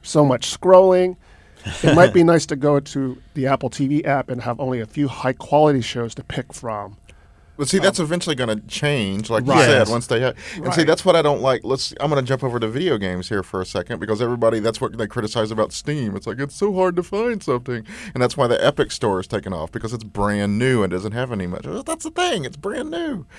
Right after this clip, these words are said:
Speaker 2: Yeah.
Speaker 3: And, uh, you know, it's like, once it gets big, too, you're gonna be complaining about the same problem over there.
Speaker 2: Yeah, you
Speaker 3: Yeah.
Speaker 2: need good search and categorization and stuff like that. It's, you know, and no, people don't really complain about this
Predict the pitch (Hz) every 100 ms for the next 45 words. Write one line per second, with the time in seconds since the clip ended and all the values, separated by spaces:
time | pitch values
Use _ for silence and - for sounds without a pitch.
0 | - - 101 151 151 135 135 135 131 123
1 | 139 143 131 139 151 139 170 202 170 175
2 | 160 175 165 202 196 165 160 170 170 165
3 | 147 139 156 151 147 143 - 139 147 143
4 | 143 143 143 139 139 143 127 139 - 131
5 | 123 113 123 135 127 143 110 - 120 110
6 | - 95 - 104 104 98 92 95 90 -
7 | 98 87 85 - 98 92 87 - 85 85
8 | - 82 - - - _ - - 87 82
9 | - - 139 175 - 202 214 220 190 175
10 | 156 156 147 151 131 123 95 113 -